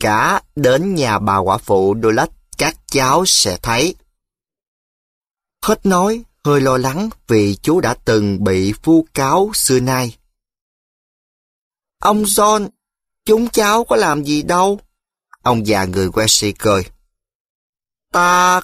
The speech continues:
không biết. Hết à, ta chẳng biết chuyện gì, ngoài cháu và bà quả phụ có phải là tử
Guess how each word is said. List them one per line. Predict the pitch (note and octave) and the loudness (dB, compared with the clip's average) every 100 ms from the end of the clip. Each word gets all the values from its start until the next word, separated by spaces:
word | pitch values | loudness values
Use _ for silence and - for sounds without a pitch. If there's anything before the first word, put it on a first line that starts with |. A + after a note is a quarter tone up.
| - | -4
không | F3+ F3 E3+ | -2 -2 2
biết. | E3+ F3+ G#3+ - _ _ _ _ - | 2 4 2 -2 _ _ _ _ -6
Hết | D#3 D#3 _ | -4 -4 _
à, | G#2+ G#2 G2+ G#2+ A#2+ _ - | -2 -2 -2 -4 -8 _ -4
ta | B2+ B2+ - | -4 -4 -4
chẳng | A#2 G#2+ E3+ G3 - - | -2 -2 -4 -6 -12 -4
biết | D3 D#3+ - | -2 -2 0
chuyện | G#2 G2+ G#2+ | -2 0 0
gì, | A2+ F#2 F#2 _ | 0 0 -4 _
ngoài | G#2 G#2 G2+ F#2+ F2 | -4 0 0 0 -6
cháu | - A#2+ C#3 G3 G3+ | -4 -2 0 -2 -2
và | A2 | -4
bà | F2+ F2 | -2 -2
quả | F2+ G#2 | 0 -2
phụ | - F#2+ F2+ F#2 - | 0 0 2 0 -2
có | D3 | -6
phải | - F#2 F#2 C3 | -2 -2 -2 -2
là | D3 G2 | -2 -2
tử | F2 - F#2+ | -4 -2 -2